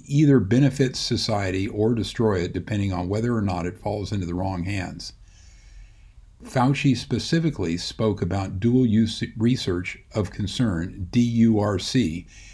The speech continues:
which involves fifteen potentially deadly pathogens like smallpox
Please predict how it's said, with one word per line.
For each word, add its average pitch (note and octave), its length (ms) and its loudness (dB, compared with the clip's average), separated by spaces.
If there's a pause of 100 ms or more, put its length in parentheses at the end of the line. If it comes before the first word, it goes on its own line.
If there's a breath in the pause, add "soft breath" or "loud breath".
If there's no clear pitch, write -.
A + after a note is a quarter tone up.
(260 loud breath)
which A#2+ 180 4
involves A2+ 460 4
fifteen B2+ 720 0
potentially A2+ 580 -2
deadly G#2 460 0
pathogens F2+ 760 -2
like F#2+ 200 -4
smallpox A2 840 -4